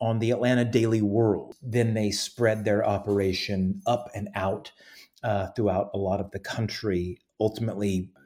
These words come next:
kind of creating a new kind of model for how individual Black citizens in their own communities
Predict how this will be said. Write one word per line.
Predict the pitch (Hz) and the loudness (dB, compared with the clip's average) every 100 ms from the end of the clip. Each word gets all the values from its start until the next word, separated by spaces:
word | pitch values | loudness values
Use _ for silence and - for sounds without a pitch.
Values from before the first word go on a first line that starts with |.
| - | -12
kind | - | -6
of | 131 | -6
creating | - - 135 120 131 123 104 104 | -4 -2 2 4 4 2 2 0
a | |
new | 113 120 139 | 0 2 2
kind | - 131 123 | 0 -2 -2
of | 101 | 0
model | 107 104 107 98 90 - - - - _ | 0 2 4 2 0 -4 -20 -18 -20 _
for | - 117 104 98 101 101 - - | 0 2 4 4 2 -2 -8 -10
how | - - 139 127 | -8 -2 2 2
individual | 135 131 123 104 127 110 120 117 | 2 2 2 4 2 2 0 0
Black | 107 120 117 - | 2 0 -2 -2
citizens | 131 123 98 101 98 101 - | 0 2 2 0 -2 -4 -4
in | 110 110 | -2 2
their | 110 | 4
own | 113 113 107 | 2 0 -2
communities | 101 107 107 95 92 | -2 0 0 0 0